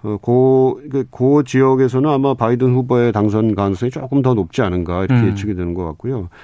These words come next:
Speaker 1: 근데 반대로 그 보통 그 선벨트라고 그래가지고
Speaker 2: 네.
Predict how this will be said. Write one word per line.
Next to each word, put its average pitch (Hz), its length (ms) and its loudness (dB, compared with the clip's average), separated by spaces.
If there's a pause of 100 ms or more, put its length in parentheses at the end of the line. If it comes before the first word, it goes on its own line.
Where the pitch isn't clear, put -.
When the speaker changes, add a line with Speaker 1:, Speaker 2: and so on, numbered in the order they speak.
(300)
Speaker 1:
근데 135 120 -4
반대로 131 580 0 (880)
그 - 120 -12
보통 113 460 -2
그 104 460 -2
선벨트라고 151 760 -2
그래가지고 85 640 -6
Speaker 2:
네. 101 220 0